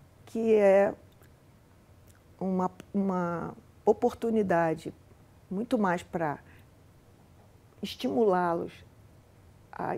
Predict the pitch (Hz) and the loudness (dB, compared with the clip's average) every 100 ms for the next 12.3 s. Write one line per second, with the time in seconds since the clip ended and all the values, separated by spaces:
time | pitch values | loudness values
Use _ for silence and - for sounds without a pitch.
0 | - 220 - 247 370 - 202 190 - - | -4 -4 6 6 6 2 2 2 -2 -14
1 | - - - - - - - 190 156 170 | -20 -20 -20 -20 -20 -12 -2 0 0 -2
2 | 247 - 190 - 180 185 - - - - | -2 -6 -10 -6 -4 -4 -6 -18 -20 -20
3 | - - - - - - - 196 190 220 | -20 -20 -20 -20 -20 -16 -2 0 2 2
4 | 208 208 196 196 175 175 175 170 - - | 2 -2 -4 0 4 4 2 -8 -12 -10
5 | 160 165 165 165 - - - - 180 180 | -6 -4 -6 -8 -12 -20 -20 -10 -10 -8
6 | - 175 165 170 175 180 - 196 - 220 | -6 -4 -2 -2 -2 -6 -2 -2 0 0
7 | 247 247 196 165 170 - - _ - - | 0 0 -2 -2 -6 -12 -20 _ -14 -8
8 | 185 170 165 170 175 160 165 175 190 202 | -6 -2 -2 -4 -6 -6 -4 -4 -8 -10
9 | - - - - - - - - - - | -20 -20 -20 -20 -20 -20 -20 -20 -20 -2
10 | 226 - 285 233 196 202 233 247 - 247 | -2 0 0 4 8 8 6 -2 -4 -4
11 | 220 202 214 - 277 277 254 - - 208 | 0 0 0 0 -2 2 0 2 2 6
12 | 220 226 | 6 2